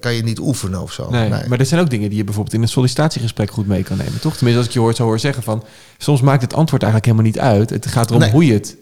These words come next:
Speaker 1: dat is
Speaker 2: redeneert.
Speaker 1: waar. Ja, dat is ook zo. Eh, interviews voor astronauten,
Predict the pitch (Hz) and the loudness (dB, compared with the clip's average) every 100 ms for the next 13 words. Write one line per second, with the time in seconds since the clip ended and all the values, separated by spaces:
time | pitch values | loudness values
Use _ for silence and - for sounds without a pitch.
0 | - 143 110 123 131 110 101 - - - | -4 0 4 4 4 2 0 -4 -18 -8
1 | - 127 - - - 127 123 120 165 - | -2 -2 -2 -12 -6 -4 -2 -2 -2 -2
2 | 180 226 196 - - - - 139 127 - | -4 -4 -8 -10 -10 -12 -6 -4 -4 0
3 | 131 107 - - - - - - - - | 0 0 -4 -8 -16 -16 -10 -6 -6 -4
4 | 107 117 143 131 101 | -2 0 2 0 -2